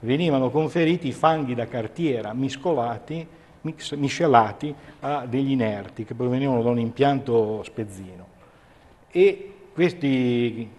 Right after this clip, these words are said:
questo materiale emanava un puzzo indicibile, per quello che ce ne siamo accorti. E, e poi questo conferimento è cessato, ma non perché non fosse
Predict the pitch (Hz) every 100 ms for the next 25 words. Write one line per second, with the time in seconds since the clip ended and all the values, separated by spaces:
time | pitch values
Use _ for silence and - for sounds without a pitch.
0 | 139 123 143 151 156 160 202 190 135 143
1 | 147 135 131 131 123 131 180 - 135 123
2 | 120 113 - 180 98 98 104 101 - _
3 | 110 - 131 110 - 104 - 104 98 -
4 | 98 - - - - - - - - -
5 | _ - 165 156 151 147 143 143 196 196
6 | 175 175 - 147 135 127 127 123 117 110
7 | 147 131 165 196 143 147 120 - 175 -
8 | 127 135 151 - 156 160 - - - -
9 | - - 120 127 202 190 - 135 117 143
10 | 139 131 120 151 147 - 123 120 -